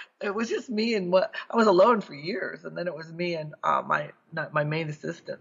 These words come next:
for, I don't know, ten years, and then, then we had to do, oh, five giant paintings for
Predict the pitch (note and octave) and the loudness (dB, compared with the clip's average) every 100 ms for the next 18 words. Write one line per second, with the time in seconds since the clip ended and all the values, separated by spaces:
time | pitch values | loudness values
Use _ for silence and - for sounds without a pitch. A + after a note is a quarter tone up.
0 | _ - A1+ - _ _ _ _ _ E3+ | _ -6 -4 -6 _ _ _ _ _ 0
1 | F3 C3 - - E3 F#3 C3 - - F3 | 0 0 -2 0 2 2 -2 -8 -8 -6
2 | F3 D#3 D#3+ E3+ E3+ F#3+ - - _ _ | -4 -2 -2 -2 0 -2 -4 -18 _ _
3 | - G3 G#3+ - F#3 G3+ G#3+ G#3 F#3 G3 | -2 2 2 0 2 6 6 4 2 0
4 | F3+ - _ _ _ _ - - - _ | 0 -4 _ _ _ _ -20 -20 -20 _
5 | _ _ _ _ _ _ G#3 G3+ F3+ - | _ _ _ _ _ _ -2 0 0 2
6 | F#3 G3 G3 F#3+ F3 F3+ F3 F3+ F#3+ - | 4 6 6 4 2 0 4 4 2 -2
7 | F#3 E3 D#3+ D3+ - D#3 D3 - | -6 -6 -6 -14 -8 -4 -2 -4